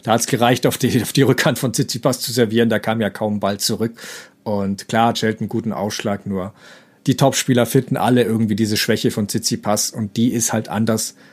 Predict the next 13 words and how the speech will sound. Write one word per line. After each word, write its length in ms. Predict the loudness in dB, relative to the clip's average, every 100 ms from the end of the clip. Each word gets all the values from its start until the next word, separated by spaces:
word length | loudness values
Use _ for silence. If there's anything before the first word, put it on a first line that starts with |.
| _
bei 80 | -2
einem 160 | -2
Zverev 520 | 0 0 2 2 0 -6
in 80 | -6
den 100 | -2
vergangenen 460 | 0 2 2 0
Stück 260 | -2 -6 -4
für 120 | -2
mich 260 | -2 -2 -6
nicht 180 | -6
viel 140 | -2 -2
kleiner 340 | -2 -2 -4
geworden. 460 | -6 -8 -10 -12